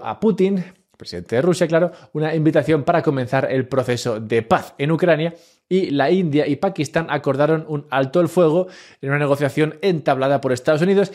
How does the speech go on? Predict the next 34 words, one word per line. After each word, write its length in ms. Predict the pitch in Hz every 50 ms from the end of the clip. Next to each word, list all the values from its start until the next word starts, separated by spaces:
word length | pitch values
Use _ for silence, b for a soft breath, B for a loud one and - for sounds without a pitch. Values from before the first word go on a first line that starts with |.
| B B
y 100 | - 180
el 120 | 180 165 160
Madrid 320 | 165 151 147 151 160 143
volvió 280 | 127 127 117 110 113 110
a 60 | 104
perder 280 | 107 101 101 98 98 -
contra 280 | 101 95 95 110 120
el 80 | 139 165
Barça. 280 | 180 127 - - - B B B B B -
En 100 | 131 135
esto 260 | 131 135 - 139 113
parece 300 | 120 117 117 - 120 110
que 160 | - - -
Estados 300 | 113 - - 113 110 107
Unidos 320 | 107 107 104 104 101 -
no 120 | 104 98 92
tuvo 400 | 92 98 92 87 80 78 82 98 104 -
nada 280 | 95 95 87 80 92
que 80 | - -
ver. 200 | 57 - - _ _ _ b b b b b b b b b b b b b _ _ _
La 200 | - 160 185 185
desescalada 680 | 180 175 185 180 185 - 190 220 240 208 139 110 - - -
anunciada 960 | 143 143 139 139 139 139 127 - - 185 190 170 139 123 98 78 - - - -
en 120 | 135 127 123
el 80 | 127
enfrentamiento 720 | 127 117 127 123 110 113 127 139 156 156 143 117 131 127 -
entre 280 | 135 135 131 117 131 123
Estados 240 | 117 - 165 151 143
Unidos 380 | 156 160 139 120 117 117 - -
y 160 | 143 139 135
China, 440 | - - 208 160 139 135 135 127 -
pues 200 | 110 101 101 -
por 260 | _ _ 98 92 90
ahora 320 | 92 107 110 95 - -